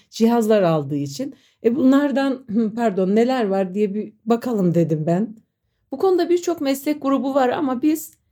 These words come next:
içinden bize göre biraz daha ilginç olan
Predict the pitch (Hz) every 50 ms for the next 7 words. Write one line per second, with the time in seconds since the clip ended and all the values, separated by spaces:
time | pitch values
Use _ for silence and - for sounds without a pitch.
0 | _ _ _ _ _ _ _ - 277 277 - 302 269 247 226 240 247 262 269 -
1 | - 233 226 269 254 202 233 233 240 240 214 233 240 240 226 202 202 233 226 -
2 | - 214 226 196 202 247 247 240 - 196 160 160 160 170 190 226 -